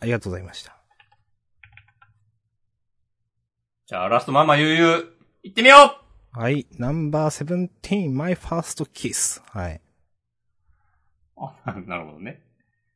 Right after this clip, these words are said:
Speaker 1: えー、まあ、今週あげたのは、
Speaker 2: あげたのは、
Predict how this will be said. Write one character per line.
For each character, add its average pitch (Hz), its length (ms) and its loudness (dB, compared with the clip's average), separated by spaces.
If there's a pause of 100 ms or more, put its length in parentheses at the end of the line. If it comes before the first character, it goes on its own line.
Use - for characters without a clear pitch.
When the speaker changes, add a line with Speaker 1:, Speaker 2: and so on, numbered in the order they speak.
(1000)
Speaker 1:
え 92 840 -8
ー、 - 20 -20 (840)
ま 131 80 -6
あ、 - 40 -10
今 160 180 -2
週 180 100 -2
あ 147 80 2
げ 139 180 0
た 165 180 0
の 101 200 -4
は、 80 220 -12 (880)
Speaker 2:
あ 87 140 -20
げ 85 100 -20
た 92 160 -20
の 87 180 -20
は、 95 380 -4